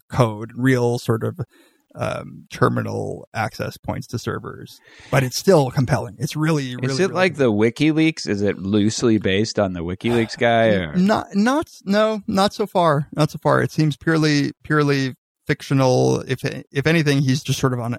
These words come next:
Speaker 1: an ad hoc ha-, hacking by night to try to do something, uh, good.
Speaker 2: Yeah.
Speaker 1: But he doesn't seem at first to be that good of a guy.
Speaker 2: People say that
Speaker 1: Asperger's.
Speaker 2: about Snowden.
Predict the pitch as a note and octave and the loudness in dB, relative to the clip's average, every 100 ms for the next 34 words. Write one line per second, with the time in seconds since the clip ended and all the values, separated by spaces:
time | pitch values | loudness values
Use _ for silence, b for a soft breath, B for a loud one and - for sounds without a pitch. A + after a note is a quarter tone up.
0 | - B2 - C3 C#3 - B2+ C3 _ _ | -6 -8 -4 0 0 0 0 -2 _ _
1 | _ _ - D3 - D3 C#3 C#3 B2+ A#2 | _ _ -4 -4 -2 -2 0 -2 -2 -4
2 | A#2 B2 - - A#2 A2 A2+ A#2 A2+ - | -4 -4 -6 -4 -2 -2 -4 -6 -6 -6
3 | G#2 F#2 F#2+ D3 _ _ _ A#2 G#2+ - | -6 -8 -14 -18 _ _ _ -8 -8 -10
4 | - G#2+ A2+ - - E3 - G#3+ C#4 D#4+ | -10 -8 -8 -12 -10 -6 -2 0 0 -4
5 | - D#4 D#4 C4+ B3 B3+ - C4+ C4 A#3 | -12 -8 -6 -6 -6 -6 -6 -4 -4 -2
6 | A3 G3+ G#3+ A3 G#3+ F#3+ B3 - _ - | -4 -4 -4 -2 -4 -4 -6 -10 _ -2
7 | A#3+ D#4 D4+ A#3+ A3+ G#3 F3 C#3 - - | 0 2 2 2 2 2 2 0 0 0
8 | B2 C3+ F2+ G#2+ | 2 2 0 -6